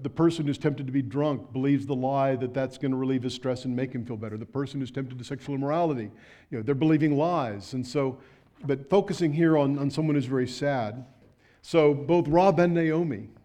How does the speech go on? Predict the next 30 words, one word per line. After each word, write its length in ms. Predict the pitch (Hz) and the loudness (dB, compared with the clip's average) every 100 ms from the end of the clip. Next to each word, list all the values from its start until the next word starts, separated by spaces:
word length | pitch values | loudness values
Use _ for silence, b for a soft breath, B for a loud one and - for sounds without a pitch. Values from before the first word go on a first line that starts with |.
| - | -10
were 120 | 139 | -8
tempted 340 | 135 151 143 135 | -4 -4 -4 -8
to 60 | |
believe 500 | 127 139 143 127 117 | -4 0 0 -2 -2
God 440 | 165 165 170 165 - | 2 4 4 2 0
is 380 | 180 160 156 - | 4 4 4 -2
against 560 | 165 127 139 139 131 - | -6 -4 -2 -2 -4 -10
me 260 | 107 101 _ _ _ _ _ _ _ _ _ _ _ _ | -12 -14 _ _ _ _ _ _ _ _ _ _ _ _
because 260 | - 143 127 | -6 -2 2
all 120 | 151 | 2
these 160 | 160 113 | 2 0
bad 260 | 147 139 | 0 0
things 220 | 139 131 | -2 -4
have 120 | 131 139 | -6 -8
happened 360 | 139 143 117 | -8 -8 -10
to 60 | 110 | -10
me. 240 | 101 117 107 _ _ _ _ _ _ _ _ | -12 -14 -18 _ _ _ _ _ _ _ _
And 160 | 143 135 | -4 0
yet 160 | 151 147 | 0 2
we 120 | 156 | 2
already 260 | 196 160 | 4 2
read 580 | 135 156 196 127 123 139 127 - 160 | 0 0 0 -2 -8 -12 -16 -12 -6
one 140 | 143 | -4
of 40 | |
the 60 | 131 | -2
verses 360 | 131 147 139 120 | -2 -4 -4 -8
I 80 | |
have 220 | 117 170 139 | -6 -6 -6
on 160 | 120 | -6
there, 340 | 123 143 151 | -6 -6 -8